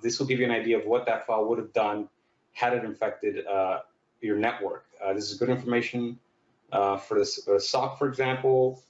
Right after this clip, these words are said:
uh, security specialist to have, or if you have a machine that got infected with this that doesn't have Bitdefender and you wanna know what that, uh, virus does, you get all this information. So you can see all the files were, that were detected associated with that, uh, malware.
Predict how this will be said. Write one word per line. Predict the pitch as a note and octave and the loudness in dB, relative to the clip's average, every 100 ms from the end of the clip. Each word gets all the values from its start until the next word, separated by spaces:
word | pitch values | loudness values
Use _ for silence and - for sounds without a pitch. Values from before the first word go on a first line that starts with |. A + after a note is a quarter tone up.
| _ _ - | _ _ -6
uh, | F#2+ G2+ | 0 0
security | - - B2+ A#2+ | 0 -4 -2 -2
specialist | - B2+ B2 B2+ A#2+ - | 0 0 0 -2 -2 -2
to | |
have, | A2+ B2 A#2+ A#2+ A#2 - _ _ _ - | 0 2 4 2 0 -12 _ _ _ 0
or | C#3 C#3 C#3+ C#3 | 4 6 6 4
if | C3+ | 2
you | B2 | 0
have | B2 | 0
a | |
machine | B2+ - B2+ B2 | -2 -4 -4 0
that | A#2 G#2 - | 0 -2 -4
got | G#2+ G#2 | -4 -4
infected | - B2+ - | -2 -2 -2
with | B2+ | -2
this | B2+ A#2+ | 0 0
that | G#2 | 0
doesn't | A#2+ B2 C3 | 2 0 0
have | C3+ | -2
Bitdefender | C3 C3 - C3+ C3 B2+ B2+ - _ _ - | -2 -4 -2 -4 0 0 0 -4 _ _ -10
and | F#2+ | -4
you | |
wanna | G#2 A2 A2 | -2 -2 -2
know | G#2+ G#2 | 0 2
what | G2 A2+ - | 4 2 2
that, | G#2+ G#2 - - - | 2 2 0 -10 -8
uh, | G2 | -2
virus | G2+ G#2 G2+ - | 2 2 2 0
does, | B2+ A#2+ A2 - | 2 2 0 -4
you | |
get | G#2 G#2+ | -4 -4
all | G2+ A2 | 0 -2
this | A2 | -2
information. | G#2+ - G#2 G2 - - - _ _ _ _ | -10 -12 -10 -8 -10 -14 -20 _ _ _ _
So | - G2 | -8 -4
you | F#2+ | -2
can | G#2 G2+ | -2 -4
see | - A#2 | -2 2
all | G#2+ A2+ | 2 2
the | - | 2
files | B2 A#2+ A2 | 0 0 -4
were, | G#2+ | -6
that | A2 G2+ | -2 0
were | G2 | 0
detected | F#2+ - B2+ - G2+ | -4 -4 -4 -4 -6
associated | G2+ A#2 A2 A#2 G#2 | -2 -2 0 0 0
with | G2+ G2+ | 0 0
that, | F#2+ F2+ - | 0 -2 -4
uh, | F#2 | -2
malware. | F#2+ A2+ C#3 D3 D3 | 2 2 4 2 0